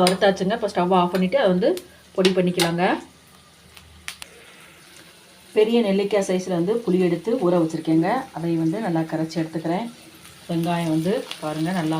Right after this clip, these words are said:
வதங்கிருச்சு. ரொம்ப, ரொம்ப இருக்கு, டேஸ்டா இருக்குங்க இந்த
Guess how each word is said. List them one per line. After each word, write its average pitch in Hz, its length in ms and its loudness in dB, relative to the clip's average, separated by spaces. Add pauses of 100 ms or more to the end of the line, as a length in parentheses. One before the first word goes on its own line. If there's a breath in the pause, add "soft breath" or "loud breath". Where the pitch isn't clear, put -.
வதங்கிருச்சு. 170 640 -2 (2000)
ரொம்ப, 180 200 0
ரொம்ப 185 300 0
இருக்கு, 180 220 -6 (140)
டேஸ்டா 190 360 2
இருக்குங்க 160 340 -2 (760)
இந்த 170 140 0